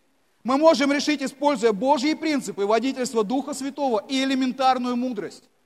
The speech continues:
Большинство вопросов в нашей жизни мы можем решить, используя Божьи принципы, водительство Духа Святого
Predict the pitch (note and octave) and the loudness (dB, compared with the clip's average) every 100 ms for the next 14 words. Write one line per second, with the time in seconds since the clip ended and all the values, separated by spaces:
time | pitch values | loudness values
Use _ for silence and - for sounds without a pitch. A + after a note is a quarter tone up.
0 | _ _ _ _ _ _ _ _ _ _ | _ _ _ _ _ _ _ _ _ _
1 | _ - C#4+ D#4+ D#4 D#4 D#4 E4 F#4+ F4+ | _ 2 4 6 4 2 2 6 10 10
2 | E4+ E4+ E4 B3+ G#3+ A#3 C#4+ C#4 D#4 A#3+ | 8 6 4 2 -4 2 2 0 -6 -4
3 | D#4+ A#3+ G#3+ A#3 C4+ C#4 B3 C4 C#4 C#4+ | -4 -4 -6 -2 0 0 0 -4 -2 -4
4 | C4+ B3 C#4+ C#4+ G3+ G#3+ F#3+ D4 B3 D4+ | -6 -6 -4 -2 0 -2 0 0 2 0
5 | D4+ D4 - G3+ G3+ A3 B3+ B3 A3 A3 | 0 0 -2 -2 0 2 0 -4 -4 -2
6 | G#3 A3+ C4 D4+ C#4 C#4+ D4 C4+ F#3 | -2 -2 -4 -6 -8 -6 -2 0 -2